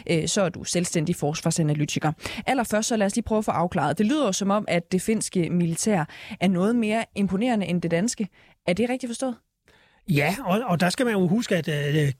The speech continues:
Speaker 2: geografi og historie spiller en meget stor rolle, fordi Finland har altid været alene. De har haft en kri-, krig, blevet invaderet fra, af, af Rusland, eller dengang Sovjetunionen, tilbage i, øh, anden verdenskrig,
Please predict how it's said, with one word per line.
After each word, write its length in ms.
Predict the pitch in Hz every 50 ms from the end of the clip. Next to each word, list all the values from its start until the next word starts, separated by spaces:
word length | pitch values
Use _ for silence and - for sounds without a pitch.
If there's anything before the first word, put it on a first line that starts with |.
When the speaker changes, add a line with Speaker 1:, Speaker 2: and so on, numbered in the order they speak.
| - -
Speaker 2:
geografi 540 | 185 180 165 - 147 - - - 262 247 262
og 80 | 151 139
historie 500 | 180 165 - - - 214 214 151 135 135
spiller 320 | - - 180 180 196 156
en 100 | 151 160
meget 240 | 143 123 147 175 160
stor 200 | - 185 180 160
rolle, 400 | 139 127 135 139 151 165 175 147 - - - - - _
fordi 340 | - - 170 151 190 196 180
Finland 380 | - - 170 180 208 208 175 143
har 300 | 156 151 135 127 127 123
altid 300 | 131 151 165 - 190 160
været 160 | 160 139 139
alene. 360 | 139 143 160 175 202 226 233
De 160 | 180 - 170
har 120 | 156 156 147
haft 280 | 127 160 165 - -
en 120 | 143 139 147
kri-, 360 | - - - 233 170 147 139
krig, 300 | - - 214 220 196 147
blevet 200 | 165 165 151 151
invaderet 520 | 147 147 135 139 127 214 269 208 151 -
fra, 220 | - 170 175 160 135
af, 420 | 139 135 135 143 143 135 127 123 - _ _ _ _ _ -
af 200 | - 139 131 123
Rusland, 280 | 147 180 196 - 170 139
eller 120 | 127 120
dengang 380 | 123 165 170 165 156 156 156 -
Sovjetunionen, 580 | - 143 139 165 226 262 220 196 190 185 170
tilbage 320 | - - 131 147 151 175 190
i, 180 | 170 151 147
øh, 100 | 139 143
anden 120 | 139 151 170
verdenskrig, 480 | 202 220 226 220 - - 220 214 190